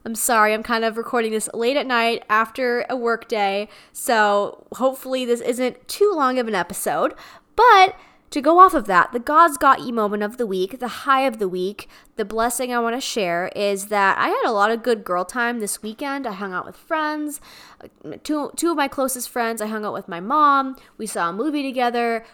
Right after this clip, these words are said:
We had a really fun pool day. And it was just a fun weekend filled with a lot of great girl time. And so that just reminds me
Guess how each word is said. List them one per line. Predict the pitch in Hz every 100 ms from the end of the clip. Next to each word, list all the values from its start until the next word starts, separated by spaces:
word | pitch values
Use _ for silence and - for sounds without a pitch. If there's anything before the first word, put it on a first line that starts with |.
| _
We | 220 220
had | 214 208
a | 190
really | 196 226 226
fun | 226 208 196
pool | - 330 330
day. | 320 302 285 277 277 - - -
And | 311
it | 339
was | 311
just | 440 554
a | 381
fun | - 254 277
weekend | 247 240 302 269
filled | - 269 269
with | -
a |
lot | 220 202 220
of | 214
great | 208 208 -
girl | 202 185
time. | - - 92 113
And | - 208
so | - 220
that | 240 285
just | 339 -
reminds | 254 233 220 220
me | 220 220